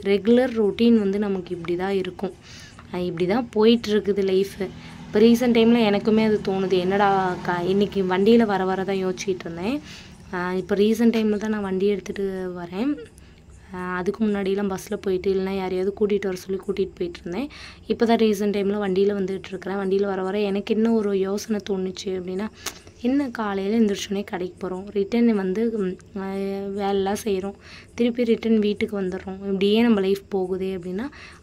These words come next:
அது ஒரு குறிப்பிட்ட ஸ்டேஜுக்கு மட்டும்தான் போகும் அப்படின்னு சொல்லி நானே என்னை மனசை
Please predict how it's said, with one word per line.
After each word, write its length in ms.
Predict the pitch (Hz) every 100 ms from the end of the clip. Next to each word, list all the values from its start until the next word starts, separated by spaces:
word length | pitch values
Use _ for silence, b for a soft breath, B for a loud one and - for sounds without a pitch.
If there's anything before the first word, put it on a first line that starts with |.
| -
அது 180 | 185
ஒரு 200 | 190 190
குறிப்பிட்ட 500 | 180 214 214 - -
ஸ்டேஜுக்கு 480 | 202 - 214 214 220
மட்டும்தான் 440 | 220 208 202 226 226
போகும் 400 | 196 185 220 202
அப்படின்னு 120 | 208
சொல்லி 260 | 208 196
நானே 340 | 214 196 185 196
என்னை 160 | 196
மனசை 320 | 180 175 185